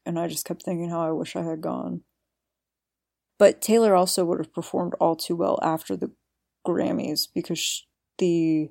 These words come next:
Red Tour went into June of twenty fourteen, when she was, she toured Asia in June. But yeah, it's been a long time. So I think I would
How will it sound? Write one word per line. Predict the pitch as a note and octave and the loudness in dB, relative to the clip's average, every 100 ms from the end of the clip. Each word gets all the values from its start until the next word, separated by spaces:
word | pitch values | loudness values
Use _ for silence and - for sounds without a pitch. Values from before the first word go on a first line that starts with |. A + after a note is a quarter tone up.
| _ _ _ _ _ | _ _ _ _ _
Red | E3 F3 E3+ | 2 2 2
Tour | - E3+ D#3 | -2 -2 0
went | F3 - | -2 -2
into | E3 D#3 D3+ - _ | -4 -4 -6 -10 _
June | D#3 D#3+ F#3 - - - | -6 -2 -2 -2 -2 -4
of | - - | -8 -14
twenty | - F#3+ F#3+ - | -10 -6 -6 -8
fourteen, | - - - - - G3 F#3 F3 - _ _ _ _ _ _ _ | -12 -12 -10 -10 -10 -8 -8 -10 -12 _ _ _ _ _ _ _
when | F#3+ | -6
she | - F3 | -2 0
was, | E3 D3 - - _ | 0 -2 -8 -14 _
she | - F3+ | -6 -4
toured | E3+ E3 D#3+ D#3 | -4 -2 -2 -2
Asia | D#3 E3 D3+ D#3 D#3+ - | -2 -2 -4 -6 -8 -8
in | F3 F3 E3+ | -8 -6 -8
June. | D#3+ D#3+ - E3 E3+ _ _ _ _ _ _ _ - | -8 -8 -6 -8 -12 _ _ _ _ _ _ _ 6
But | F#3 | 6
yeah, | - G3+ E3 | 8 6 6
it's | D#3+ - | 2 -2
been | F#3+ | 0
a | F3 | 0
long | D#3 D#3 D3+ | 0 0 -2
time. | E3+ E3 F3 E3 | -4 -4 -4 0
So | G3 G#3 | 4 4
I | |
think | A3 C4 B3 | 4 0 0
I | G#3 | 0
would | E3+ D#3+ | 0 -2